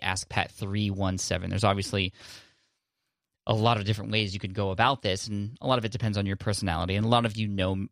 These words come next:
me. I'm very honest and transparent, and I try to get on everybody's good side, although I'm, I am also very honest with things as well. So he-, here's the approach that I would take. So if, for example, I got an email that said,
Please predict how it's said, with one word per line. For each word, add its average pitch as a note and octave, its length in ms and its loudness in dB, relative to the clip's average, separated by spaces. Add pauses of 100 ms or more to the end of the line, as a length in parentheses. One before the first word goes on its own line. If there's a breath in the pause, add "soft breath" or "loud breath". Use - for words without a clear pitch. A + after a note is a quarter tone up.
(140)
me. A#2 440 2
I'm G2+ 160 -2
very A2 400 0
honest G#2+ 260 0
and G#2 100 -10
transparent, G2 500 -4
and F#2+ 140 -2
I F#2 200 -4
try G2+ 300 0
to F#2+ 380 -2
get G2+ 180 4
on G2 120 2
everybody's G2 380 -2
good D3+ 180 2
side, A2+ 320 4
although G#2 220 0
I'm, G2 280 -4
I G2 120 -6
am G#2+ 260 0
also G2 260 0
very F#2+ 220 0
honest A2+ 320 0
with G2+ 120 -4
things F#2 280 -6
as G2 120 -8
well. A2 300 2 (440 loud breath)
So C3 220 4
he-, B2 260 0
here's E3 280 -2
the D3+ 100 -2
approach A2 300 -2
that G#2 100 -4
I F#2+ 80 2
would F2+ 140 0
take. - 180 -6
So A#2+ 160 2
if, A2+ 80 2
for - 300 -6
example, A#2+ 300 0
I A#2+ 100 4
got C3+ 100 2
an B2 80 -2
email A#2+ 220 2
that G#2 160 2
said, G2+ 420 -2